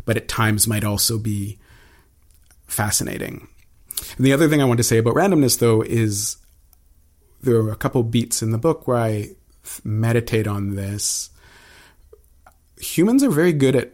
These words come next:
making meaning from, of, like, interpreting, finding meaning in.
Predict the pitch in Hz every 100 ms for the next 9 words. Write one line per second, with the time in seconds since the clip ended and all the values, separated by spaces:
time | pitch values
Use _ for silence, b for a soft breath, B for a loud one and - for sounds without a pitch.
0 | _ 110 110 117 117 120 117 110 113 113
1 | 110 104 - - - 117 117 101 - 60
2 | - _ - - 120 107 104 101 - -
3 | _ _ _ 120 - - 131 127 107 101
4 | - - 123 120 117 113 110 - - 107
5 | 104